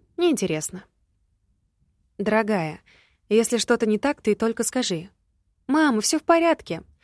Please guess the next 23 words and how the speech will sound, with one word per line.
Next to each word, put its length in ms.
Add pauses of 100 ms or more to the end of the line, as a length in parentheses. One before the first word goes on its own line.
(280)
Наоборот, 520
целый 280
замок 400
в 60
моем 340
распоряжении. 800 (440)
Я 220
ведь 140
здесь 260
в 60
качестве 460
временной 400
управляющей», 800 (680)
с 160
улыбкой 400
произнесла 540
она. 260 (600)
«Вот 280
и 60
буду 300
оттачивать 560
приобретенные 720
навыки». 540